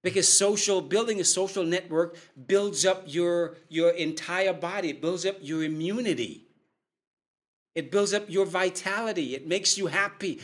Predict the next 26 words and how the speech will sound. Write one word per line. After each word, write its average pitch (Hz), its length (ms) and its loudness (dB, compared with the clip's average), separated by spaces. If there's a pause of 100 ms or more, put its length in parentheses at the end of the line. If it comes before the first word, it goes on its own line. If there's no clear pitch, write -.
(120)
It 160 140 0
leads 196 320 4
to 196 100 2
joy. 196 640 4 (160)
And 180 260 2
joy, 262 320 10
my 156 240 4
friends, 139 800 0 (640)
is 127 180 0
the 135 80 -2
fuel 123 640 -2
for - 240 -12
love. 101 680 -6 (1200)
Remember 131 240 -4
what 151 160 -2
life 147 240 -4
is 151 120 -2
all 156 160 -2
about? 156 480 -4
Living, 113 640 -4
loving, 101 540 -4 (260)
and 101 220 -12
leaving 104 400 -6
a 92 60 -12
personal 95 520 -8
legacy. 85 680 -8